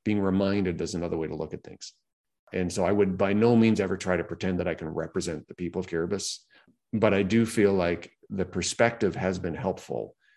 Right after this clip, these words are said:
in teaching and in research and in thinking about, "Wait a minute, we've already published a bunch of papers on this.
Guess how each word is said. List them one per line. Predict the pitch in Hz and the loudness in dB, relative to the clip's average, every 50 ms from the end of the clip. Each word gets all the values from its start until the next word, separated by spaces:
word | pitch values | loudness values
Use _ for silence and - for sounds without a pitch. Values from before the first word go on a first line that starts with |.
| _ _ - - | _ _ -8 -4
in | 90 90 85 | -2 -2 -2
teaching | - 113 107 95 - - 92 87 85 82 87 87 - _ _ _ _ _ - | 0 -2 -2 0 0 0 0 -2 -2 -4 -6 -10 -16 _ _ _ _ _ -2
and | 90 92 | 0 2
in | 92 90 | 2 2
research | 85 90 90 82 - - 80 76 73 73 - - - - - | 2 2 0 0 0 -2 -2 -2 -2 -4 -6 -12 -10 -6 -2
and | 98 95 95 | -2 0 0
in | 92 | 0
thinking | 90 92 104 101 95 104 104 95 | -2 -2 -4 -4 -2 -2 -2 -2
about, | 87 85 78 85 85 82 73 - | -2 -2 -2 -2 -2 -2 -2 -2
"Wait | 80 95 104 107 92 | 0 2 2 2 2
a | 82 | 0
minute, | 78 76 78 80 87 107 - - _ _ _ _ _ _ | -2 -4 -4 -4 -4 -6 -6 -8 _ _ _ _ _ _
we've | - 98 98 92 | -2 0 2 6
already | 127 143 160 156 | 6 8 8 6
published | - - - 123 120 117 101 87 - - | 6 4 2 2 4 4 2 2 2 -2
a | 92 | -4
bunch | 82 90 85 - | -4 -4 -4 -6
of | 92 | -6
papers | - - 87 82 - - 80 - | -4 -4 -4 -2 -2 -4 -4 -4
on | 82 73 69 73 | -4 -6 -4 -4
this. | 73 69 73 - - - | -4 -6 -6 -6 -8 -10